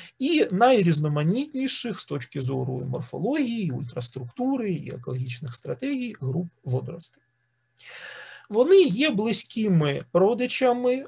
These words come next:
вищих рослин, і разом з ними, і ще однією групою водоростей належать до царства хлоропластіда або вірідіплянти. Хлоропластіда — власники зелених пластид,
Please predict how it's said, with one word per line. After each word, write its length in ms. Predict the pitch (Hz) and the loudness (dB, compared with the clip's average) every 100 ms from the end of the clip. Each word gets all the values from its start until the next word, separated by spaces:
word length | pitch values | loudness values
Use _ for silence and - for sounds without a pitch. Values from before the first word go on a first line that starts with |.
| - | -4
вищих 640 | 151 175 - - 123 - - | 0 2 0 -4 -10 -10 -4
рослин, 540 | 156 - 185 196 302 - _ - - - - | -2 -2 -2 -4 -6 -18 _ -20 -20 -20 -8
і 180 | 247 254 | 4 6
разом 440 | 226 190 143 139 147 | 8 8 6 0 -2
з 100 | 175 | 0
ними, 420 | 254 330 311 302 | 0 0 -2 -6
і 160 | 170 | -4
ще 220 | 120 - 311 | -4 -2 -2
однією 420 | 269 240 254 202 | -4 -2 0 0
групою 380 | 220 226 196 190 | -2 0 0 2
водоростей 480 | 180 180 170 151 | 2 2 0 -4
належать 640 | 139 135 202 302 277 277 - | -4 -2 -2 0 -2 -4 -4
до 220 | 151 220 | 0 0
царства 520 | 226 160 202 190 - | 2 0 0 0 -4
хлоропластіда 1120 | 123 170 170 147 127 - 123 - - 294 285 302 - - - | -4 0 2 2 0 -4 -6 -4 -2 2 4 2 -4 -10 -2
або 380 | 147 147 262 240 | 0 0 0 -2
вірідіплянти. 1120 | 135 160 202 190 156 165 156 139 135 127 160 | -2 -2 0 -2 -4 -4 0 0 0 -8 -14
Хлоропластіда — 960 | - 170 175 147 147 143 - 175 135 - | -6 0 2 0 -4 -6 -6 -6 -6 -6
власники 580 | 131 147 131 - 147 131 | -2 -2 -2 -6 -8 -2
зелених 600 | 127 151 143 - 165 - | 2 2 0 -4 -8 -10
пластид, 520 | 156 170 - 349 | -6 -4 2 2